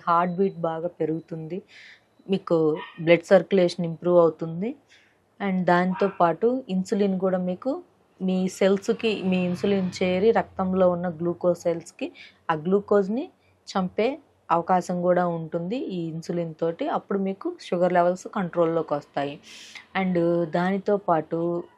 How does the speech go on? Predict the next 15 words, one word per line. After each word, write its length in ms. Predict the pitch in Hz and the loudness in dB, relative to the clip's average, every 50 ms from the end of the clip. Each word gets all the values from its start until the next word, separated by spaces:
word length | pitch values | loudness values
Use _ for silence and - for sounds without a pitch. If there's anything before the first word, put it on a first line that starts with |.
| _ | _
"సరే, 360 | - - 196 185 185 196 202 | -10 -6 -4 -2 0 0 0
మాకు 320 | 185 190 190 185 180 - - - | 0 0 -2 -4 -4 -6 -10 -4
కాళ్ళ 280 | - 175 170 170 175 175 | 0 2 4 4 4 4
నొప్పులు 340 | 175 165 - - 180 175 175 | 2 0 -2 -2 -2 -2 -2
ఉన్నాయి, 300 | 165 160 160 160 165 170 | -2 -4 -6 -8 -8 -8
మాకు 240 | 165 165 156 - 160 | -8 -10 -8 -8 -10
ఒక 140 | - - | -6 -4
అరవై 260 | 156 151 156 151 160 160 | -4 -4 -2 -2 -2 0
డెబ్బై 280 | 156 156 147 147 156 | 0 -2 -2 -2 -4
సంవత్సరాలు 560 | 156 - 160 156 160 156 - - 180 175 175 | -4 -4 -10 -14 -12 -12 -4 0 0 0 0
ఉన్నాయి, 340 | 170 160 160 156 156 160 160 _ _ _ _ _ - - - _ _ - - | -2 -6 -8 -8 -10 -10 -12 _ _ _ _ _ -20 -20 -20 _ _ -10 -6
మేము 320 | 175 175 170 170 170 170 | -4 -2 0 0 0 -2
ఇవన్నీ 440 | 165 165 165 165 165 165 175 185 196 | -2 0 0 0 0 0 0 -2 -2
చేయలేమని" 640 | 190 - 190 175 175 180 185 190 190 185 185 180 180 | -2 2 2 4 4 4 4 4 2 2 0 -2 -2
అనుకుంటే, 500 | 175 170 170 - 180 170 170 - - 208 | -4 -6 -4 -6 -6 -6 -6 -4 -6 -4